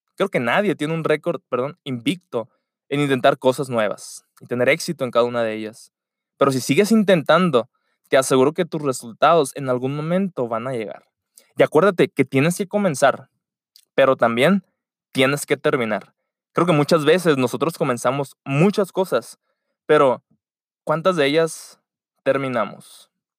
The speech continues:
Creo que ahí es donde nos tenemos que poner a reflexionar, porque yo también soy de esos de los que empiezan muchas cosas, proyectos, libros, lo que sea, y pasa un tiempo y te das cuenta de que a la torre, o sea,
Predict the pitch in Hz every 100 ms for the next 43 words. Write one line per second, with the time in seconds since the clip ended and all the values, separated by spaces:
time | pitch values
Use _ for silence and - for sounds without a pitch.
0 | _ _ _ _ - _ _ _ - 160
1 | 147 127 147 151 139 - 117 127 - 135
2 | 131 135 139 127 123 117 107 101 - _
3 | _ _ _ _ _ _ 131 127 123 113
4 | 107 101 _ _ _ _ _ _ _ -
5 | 131 175 170 170 156 170 165 139 123 123
6 | 120 120 147 131 120 - 170 - 135 120
7 | - 123 147 151 - 131 123 135 156 139
8 | 117 120 113 - 139 185 - _ _ _
9 | _ - 156 - - 170 175 208 180 175
10 | 131 143 170 160 175 156 - 120 - -
11 | 147 185 175 151 117 139